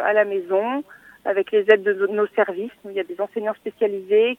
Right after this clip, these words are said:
qui, durant toute la période, ont pu accompagner les enfants qui étaient scolarisés, euh, en adaptant le, le matériel, euh, le service de transcription braille a pu continuer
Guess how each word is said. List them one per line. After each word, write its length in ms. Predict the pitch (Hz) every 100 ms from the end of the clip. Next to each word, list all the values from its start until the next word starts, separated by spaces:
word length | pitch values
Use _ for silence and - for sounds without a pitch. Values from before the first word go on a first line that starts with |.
| _
qui, 480 | 196 185 190 190 185
durant 200 | 190 190
toute 200 | - -
la 100 | 226
période, 480 | 220 202 208 220 226
ont 80 | 208
pu 140 | -
accompagner 480 | 196 208 208 208 214
les 120 | 202
enfants 380 | 196 - 214 214 - -
qui 60 |
étaient 140 | - 202
scolarisés, 680 | 220 196 175 175 180 262 - _ _ _ _ _ _ -
euh, 760 | 196 185 185 180 180 175 175 180 _ - - -
en 160 | 190
adaptant 460 | 185 196 190 220 202
le, 240 | 190 180
le 160 | 190 196
matériel, 880 | 196 190 190 190 190 208 226 233 233
euh, 240 | 202 190
le 160 | 190 196
service 240 | 196 196
de 120 | 196 202
transcription 1040 | - 233 - 233 - _ 220 220 220 220
braille 420 | 202 196 220 226
a 60 | 202
pu 140 | -
continuer 440 | - 208 - 220